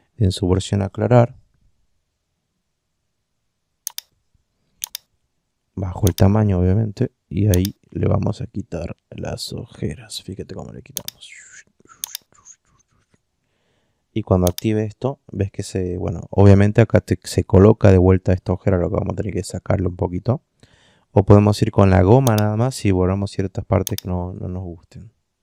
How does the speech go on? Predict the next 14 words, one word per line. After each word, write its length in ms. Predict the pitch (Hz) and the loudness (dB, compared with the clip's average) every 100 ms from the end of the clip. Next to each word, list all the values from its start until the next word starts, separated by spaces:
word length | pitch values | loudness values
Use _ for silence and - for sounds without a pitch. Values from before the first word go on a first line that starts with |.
| _ - | _ -10
Uy, 160 | 92 _ _ _ | -10 _ _ _
control 360 | 107 101 - | -14 -12 -14
Z. 300 | - - _ _ _ _ _ _ _ _ _ _ _ _ _ _ _ _ _ _ _ - | -14 -18 _ _ _ _ _ _ _ _ _ _ _ _ _ _ _ _ _ _ _ -10
Eh, 100 | 98 | -4
me 100 | 90 | -4
equivoqué 420 | - 92 92 98 | 2 2 4 2
yo, 220 | 98 117 _ _ | 0 -4 _ _
botón 360 | 98 92 95 95 | -6 -2 -2 -2
derecho, 520 | 120 127 - 131 - | -6 -8 -6 -8 -6
voy 160 | 104 95 | -4 -2
a 80 | 92 | -4
bajarle 300 | - 98 98 | -6 -10 -8
el 80 | |
tamaño 400 | - 143 147 143 | -8 -6 -6 -10